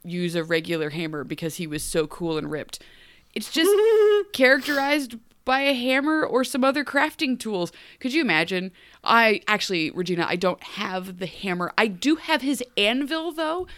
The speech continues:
Speaker 1: so you're gonna have to carry that, though. I don't have any of my lifting equipment, though, so good luck. <laughs> Like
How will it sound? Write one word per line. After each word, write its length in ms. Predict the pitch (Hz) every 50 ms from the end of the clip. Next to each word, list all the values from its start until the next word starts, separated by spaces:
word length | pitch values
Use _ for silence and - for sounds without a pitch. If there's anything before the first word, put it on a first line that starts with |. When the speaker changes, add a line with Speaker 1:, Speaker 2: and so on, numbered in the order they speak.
| - - -
Speaker 1:
so 160 | - - - 254
you're 180 | 220 247 277
gonna 140 | 254 311 294
have 120 | 254 262 -
to 60 | 240
carry 360 | 226 - - 254 247 247 240
that, 260 | 214 202 180 175 -
though. 300 | - 180 165 160 160 160 - - _ _ _ _ _ _ _ _ _ _ _ _ _ _ _ -
I 240 | - 240 220 185 175 -
don't 320 | - 240 233 240 247 -
have 360 | - - - 220 208 196 202 190 -
any 220 | 196 196 196 202
of 120 | 196 180 180
my 160 | 185 175 170
lifting 380 | 165 170 180 180 - 190 180
equipment, 460 | 160 160 - - 160 - 156 156 - -
though, 180 | 143 101 95
so 400 | 180 - - 175 156 143 117 127 - -
good 160 | - 214 185
luck. 400 | 185 - - _ - - - - -
<laughs> 40 | - - - _ _ _ _ _ - - - _ _ _ _ _ _ _ _ -
Like 100 | - 214